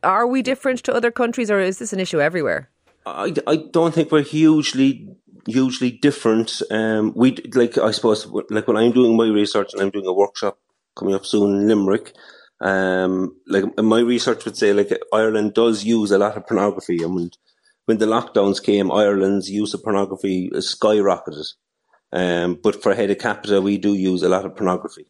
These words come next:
Speaker 1: Interesting.
Speaker 2: So, uh, yeah.
Speaker 1: Okay.
Speaker 2: And, uh, I,
Speaker 1: And, and
Speaker 2: yeah.
Speaker 1: I suppose lastly then,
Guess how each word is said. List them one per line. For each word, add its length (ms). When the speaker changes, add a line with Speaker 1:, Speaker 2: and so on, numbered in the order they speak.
Speaker 1:
Interesting. 440
Speaker 2:
So, 180
uh, 200
yeah. 320
Speaker 1:
Okay. 160
Speaker 2:
And, 240
uh, 40
I, 180
Speaker 1:
And, 160
and 140
Speaker 2:
yeah. 60
Speaker 1:
I 40
suppose 260
lastly 460
then, 320